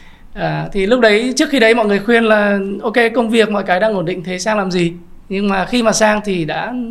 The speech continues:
học được rất nhiều cái mới về cả về mặt tài chính, sự nghiệp, công việc.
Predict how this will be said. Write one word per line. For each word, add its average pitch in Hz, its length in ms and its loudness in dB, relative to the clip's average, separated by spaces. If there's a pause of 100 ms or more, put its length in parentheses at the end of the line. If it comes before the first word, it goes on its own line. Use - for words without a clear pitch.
(360)
học 185 200 -2
được 160 80 -2
rất 226 100 2
nhiều 214 180 2
cái 160 100 -4
mới 165 400 -2
về 196 140 -6
cả 135 160 -8
về 127 140 -8
mặt 139 160 -8
tài 139 140 -6
chính, 147 300 -6
sự - 160 -6
nghiệp, 170 260 -2
công 190 200 -4
việc. 180 180 0